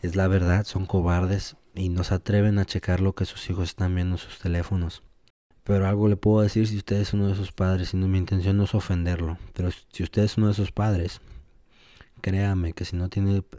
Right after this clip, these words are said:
que si no está al pendiente de lo que su hijo mira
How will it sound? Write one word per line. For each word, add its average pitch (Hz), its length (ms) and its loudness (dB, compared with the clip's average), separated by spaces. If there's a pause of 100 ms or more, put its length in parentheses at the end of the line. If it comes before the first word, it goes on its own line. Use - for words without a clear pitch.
que 92 100 -2
si - 140 -2
no 90 80 0
está 90 160 0
al 95 80 2
pendiente 92 500 0
de 85 100 2
lo 82 120 -2
que 85 140 -6
su 87 200 -4
hijo 92 360 -2
mira 98 580 2